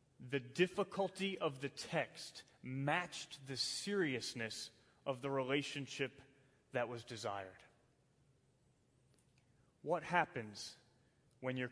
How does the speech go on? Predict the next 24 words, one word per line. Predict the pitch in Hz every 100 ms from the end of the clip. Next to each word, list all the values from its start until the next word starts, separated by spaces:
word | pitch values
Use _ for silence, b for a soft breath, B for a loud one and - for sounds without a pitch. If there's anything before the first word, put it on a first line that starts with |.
| -
commitment | 139 147 160 156 117 -
to | 143 135 127 -
a | 135
relationship | 120 117 127 - 127 - - 113
is | 120 -
superficial? | 139 - 113 - 120 - 90 - _ _ _ _ _ _ _ - -
When | 120
you | 120
just | 123 113 117
dip | 151 -
in | 156 127 104 95 - b b b b b b _ _ -
and | 120 110
dip | 143 139
out | 131 123 123
of | 113
a | 113
relationship? | 107 104 101 110 - 104 117
That | 147
relationship | 160 156 147 135 139
almost | - 139 131 120
always | - 165 156 156 143 123
ends | 135 120 107 117
in | 110
frustration | - 110 - 147 175 - 185